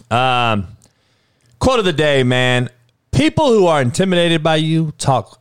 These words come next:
shit about you with hopes that others won't find you so appealing."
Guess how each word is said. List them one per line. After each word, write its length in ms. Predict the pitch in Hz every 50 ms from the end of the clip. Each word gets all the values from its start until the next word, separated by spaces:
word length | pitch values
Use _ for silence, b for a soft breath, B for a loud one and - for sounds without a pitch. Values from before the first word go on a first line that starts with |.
| -
shit 380 | - - - - - 190 190 175
about 400 | 156 139 151 147 147 139 - -
you 240 | 139 135 139 135 127 151 -
with 220 | - 107 101 95 -
hopes 360 | - - 131 139 - 90 -
that 140 | - 87 - -
others 320 | 101 104 110 113 113 98
won't 220 | 101 104 - 110
find 460 | - - 107 98 98 101 104 104 101 90
you 340 | 92 98 98 98 104 104 - b b b b b b b b b b b _
so 500 | - - - - - 92 87 90 98 - -
appealing." 680 | 95 95 - - - - - 80 76 73 73 78 78 -